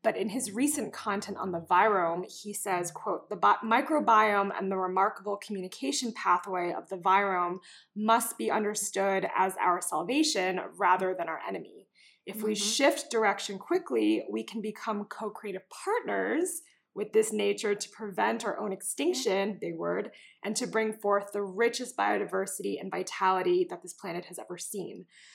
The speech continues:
Speaker 1: So, you know, he's really going bold. You're also a very bold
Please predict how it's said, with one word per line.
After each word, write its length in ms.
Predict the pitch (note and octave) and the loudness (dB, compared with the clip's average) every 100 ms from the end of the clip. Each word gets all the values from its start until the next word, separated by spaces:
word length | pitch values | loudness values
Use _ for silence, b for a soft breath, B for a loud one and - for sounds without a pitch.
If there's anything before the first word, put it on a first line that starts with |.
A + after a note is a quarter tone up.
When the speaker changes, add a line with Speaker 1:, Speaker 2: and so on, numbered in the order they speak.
| B - | B -10
Speaker 1:
So, 400 | - B3 G#3 A#3 | 2 4 4 2
you 80 | C#4+ | 0
know, 120 | G3+ | 0
he's 300 | - F4 E4 - | 4 4 4 -8
really 240 | G#3+ C4+ A#3+ | -4 -2 0
going 300 | A3+ A3 A3 | 2 2 0
bold. 420 | F#3 F#3 F#3+ F#3+ - _ | -2 0 0 -2 -14 _
You're 220 | G3+ F#3+ | -2 0
also 300 | F3 - G#3+ | 0 -2 -8
a 80 | F#3+ | -6
very 200 | G3 G3 | -2 -2
bold 300 | E3+ F3+ | -2 -6